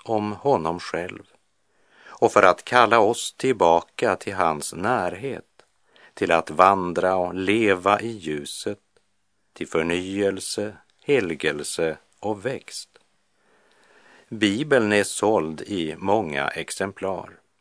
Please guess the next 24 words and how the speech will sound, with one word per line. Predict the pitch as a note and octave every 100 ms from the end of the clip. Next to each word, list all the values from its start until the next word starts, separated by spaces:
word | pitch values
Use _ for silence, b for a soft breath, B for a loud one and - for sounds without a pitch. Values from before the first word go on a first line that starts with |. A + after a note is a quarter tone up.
| _
en | - F#2+ E2 D#2+
storsäljare. | C#2+ - - C3+ F2+ - - C#2 C#2 F2 G#2+ G#2+ _ _ _ _ b b b b b b
Men | -
det | F2
är | D#2+
knappast | - G2+ E2 D#2 D#2 -
någon | F2+ F2+ C#2+ D#2 D#3 C#3 E2
bok | E2 - _ - _ _ _ _
som | - G#2+ F2+
är | C#2+
så | - G#2
illa | - C#3+ D2+ D#2+ F#2
läst | E2 B2+ - - - - -
av | G#2+ D2+
de | D2+
flesta. | - F2 - - - - - _ _ _ _ b b b b b b b -
Bibelns | C3 C3+ C3+ C3+ C3+ C3 -
budskap | - B2+ C#2+ - - F2 F#2 -
är | D#2+ E2
allt | A2 B2 -
annat | C3+ F2+ E2 E2
än | E2 E2
populärt | - E2 - G#2 F2+ D2+ C2+ C2+ -
idag, | - F2 D#2+ F2+ G2+